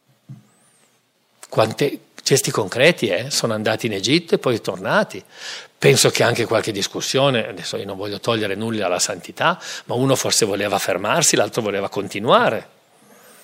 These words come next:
Uno voleva andare a destra e l'altro andare a sinistra. Però per il Signore facciamo, per il Signore operiamo, per il Signore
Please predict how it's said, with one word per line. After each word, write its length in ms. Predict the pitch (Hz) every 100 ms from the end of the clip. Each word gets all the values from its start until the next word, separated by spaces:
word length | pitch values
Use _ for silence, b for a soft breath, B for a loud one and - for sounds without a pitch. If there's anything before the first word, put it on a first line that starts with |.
| b b
Uno 240 | 139 127
voleva 300 | 120 117 104
andare 460 | 104 107 104 101 - _
a 100 | 113
destra 640 | 113 110 110 - 160 190 240
e 60 | 143
l'altro 300 | 107 110 113
andare 400 | 104 104 110 98
a 200 | 110 - - _ _
sinistra. 720 | - - 107 175 226 - - - b b b b b b b b b _ _ _
Però 400 | - 160 233 214 B B B -
per 260 | 226 233
il 160 | 208 156
Signore 880 | - 151 127 123 160 214 233 269 - _
facciamo, 920 | - - 156 - - 107 95 104 104 B B B
per 240 | - 214 214
il 160 | 170
Signore 800 | - 160 131 139 175 208 226 226 b b b _ -
operiamo, 880 | 175 170 156 135 120 98 98 101 - B B
per 220 | - 208
il 100 | 208
Signore 640 | 185 - 160 185 220 226